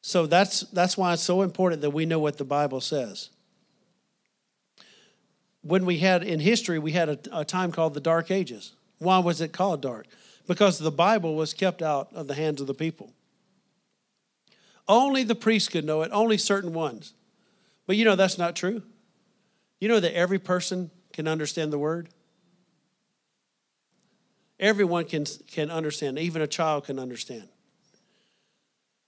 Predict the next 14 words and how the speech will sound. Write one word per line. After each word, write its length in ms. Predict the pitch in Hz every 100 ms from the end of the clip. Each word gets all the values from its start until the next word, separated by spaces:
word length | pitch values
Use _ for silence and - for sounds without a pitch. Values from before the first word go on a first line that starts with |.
| _ _ _ _
<clears throat> 160 | 185 143 -
So 180 | - 190
number 300 | 196 240 226
one, 420 | 185 190 156 143
the 80 | 147
Word 240 | 147 170 160
of 80 |
God. 260 | 143 127 113
Look 260 | 139 247 254
over 200 | 311 277
in 160 | 165 156
Matthew 340 | 170 170 147
chapter 340 | - 143 131
four. 360 | 123 131 107